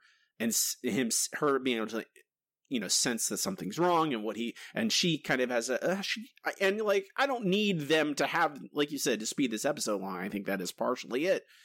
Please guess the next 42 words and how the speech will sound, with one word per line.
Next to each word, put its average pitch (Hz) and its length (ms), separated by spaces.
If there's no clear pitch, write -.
but 175 100
I 294 100
don't 220 200
need 220 360
a 120 60
long 127 320
scene 123 340
of 110 120
Homer 113 400
feeling 113 300
guilty 113 380
and 107 100
hemming 110 260
and 107 100
hawing 110 400
and 104 100
then 101 80
finally 101 340
admitting 120 340
something. 85 440
This 135 260
is, 127 360
this 185 240
actually 170 260
draws 139 280
c-, - 180
character 233 440
out 135 140
of 120 80
Marge. 131 540
You 135 120
know, 143 80
it 139 60
makes 147 240
Mar-, 147 280
it, 147 240
it 135 240
gives 139 340
Marge 123 480
character 131 340
because 110 280
she's, - 400